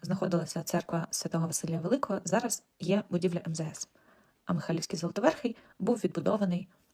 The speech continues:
уже в незалежній Україні. Проекти радянського урядового центру дійсно вражають своїми масштабами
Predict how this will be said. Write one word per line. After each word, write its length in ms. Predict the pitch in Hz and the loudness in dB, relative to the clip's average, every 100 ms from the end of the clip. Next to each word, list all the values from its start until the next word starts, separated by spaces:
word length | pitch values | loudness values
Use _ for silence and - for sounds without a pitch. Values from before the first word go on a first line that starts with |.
| _ - | _ -10
уже 160 | - 202 | -2 -2
в 80 | 175 | -2
незалежній 460 | 160 160 165 170 | -2 0 0 -2
Україні. 380 | - 160 151 - - _ _ | -4 -4 -4 -8 -16 _ _
Проекти 560 | - 180 262 - 214 226 _ _ - | -4 0 0 4 2 2 _ _ 0
радянського 480 | 175 185 175 - | 4 4 4 0
урядового 320 | 175 170 170 170 | 0 2 0 0
центру 440 | - 294 277 220 - - | 0 0 0 -2 -4 -8
дійсно 300 | 175 190 175 | -6 -2 -2
вражають 420 | 170 147 175 175 | -2 2 4 2
своїми 260 | - 160 156 | 2 0 0
масштабами 600 | 147 - 202 185 160 | 0 2 2 4 2